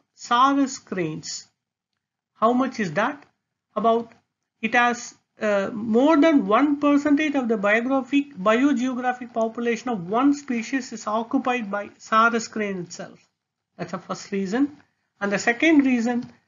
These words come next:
congregation of more than twenty thousand water birds, waterfowls and other species. To add a few points here, Saras crane is the tallest flying bird in the world,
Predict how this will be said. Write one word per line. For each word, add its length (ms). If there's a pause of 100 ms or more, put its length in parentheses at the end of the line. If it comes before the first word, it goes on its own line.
(220)
congregation 840
of 280
more 360
than 260
twenty 520
thousand 480
water 420
birds, 360
waterfowls 720
and 140
other 240
species. 760 (920)
To 80
add 180
a 100
few 220
points 380
here, 340 (680)
Saras 600
crane 380 (560)
is 120
the 100 (140)
tallest 560
flying 600
bird 360
in 100
the 80
world, 480